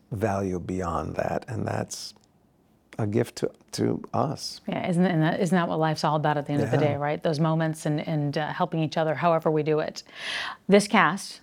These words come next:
Speaker 2: that
Speaker 1: Mm-hmm.
Speaker 2: has come together for this show is, uh, particularly, uh, funny and fabulous. How do you feel about, uh, th-, this going forward and working with them and what each one brings? Because everybody brings their own, you know,
Speaker 1: There,
Speaker 2: life before
Speaker 1: you
Speaker 2: this.
Speaker 1: bet. I mean, I've got five Broadway veterans and one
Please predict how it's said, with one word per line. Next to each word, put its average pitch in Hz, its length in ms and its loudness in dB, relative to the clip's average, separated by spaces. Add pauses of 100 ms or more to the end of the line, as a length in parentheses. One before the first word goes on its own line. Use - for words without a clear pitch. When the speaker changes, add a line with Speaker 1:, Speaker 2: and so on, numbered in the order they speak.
Speaker 2:
that - 60 4
Speaker 1:
Mm-hmm. - 80 6
Speaker 2:
has 160 200 4
come 185 200 2
together 165 360 6
for 175 180 2
this 170 160 6
show 160 460 2 (100)
is, 170 280 4
uh, 180 140 4
particularly, 175 840 4
uh, - 240 0
funny 202 500 2
and 175 160 2
fabulous. 156 600 2 (280)
How 202 100 6
do 185 60 6
you 175 80 4
feel 165 180 6
about, 156 280 6
uh, 123 300 0
th-, 175 200 -2 (160)
this 190 260 4
going 180 220 4
forward 175 360 6
and 151 120 0
working 185 280 2
with 170 120 0
them 160 300 2
and 151 100 0
what 156 140 4
each 165 240 -2
one 160 180 2
brings? 160 480 0
Because 220 220 2
everybody 240 300 6
brings 226 280 4
their 208 160 6
own, 214 320 6
you 214 100 2
know, 180 200 6
Speaker 1:
There, - 280 2
Speaker 2:
life 240 440 8
before 185 300 8
Speaker 1:
you 165 80 8
Speaker 2:
this. 160 100 6
Speaker 1:
bet. 135 340 4
I 123 80 2
mean, 123 160 6
I've 139 260 0
got 131 400 4
five 156 460 4
Broadway 131 380 8
veterans 107 560 4
and 104 200 4
one 117 380 6